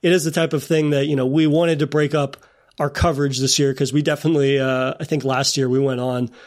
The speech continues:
quite a long time, and it's nice to have a little breathing room in between exploring our games of the year, as well as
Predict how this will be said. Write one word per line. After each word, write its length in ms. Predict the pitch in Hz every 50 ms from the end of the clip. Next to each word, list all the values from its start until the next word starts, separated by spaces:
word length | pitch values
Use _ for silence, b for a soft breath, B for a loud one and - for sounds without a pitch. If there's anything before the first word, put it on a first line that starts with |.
| B B
quite 320 | - - - 226 226 226 208
a 40 | 196
long 340 | 175 175 170 170 165 160 151
time, 320 | - 170 156 147 147 139
and 80 | 139 139
it's 160 | 147 147 -
nice 320 | 165 156 156 156 147 -
to 100 | - 160
have 200 | 143 147 160 151
a 40 | 156
little 220 | 160 170 175 160 147
breathing 420 | 131 151 156 151 156 139 147 143
room 280 | 139 135 139 135 131 131
in 80 | 131
between 360 | 127 135 135 - 147 139 135
exploring 680 | 131 127 - - - - 123 127 131 131 127 127 127 127 B B B B B B -
our 80 | 160
games 320 | 160 151 196 202 202 185 170
of 100 | 196 170
the 80 | 170
year, 400 | 180 175 175 170 165 160 180 - - -
as 160 | 165 135 131
well 380 | 139 127 151 151 160 160 151
as 360 | 147 143 143 139 143 135 127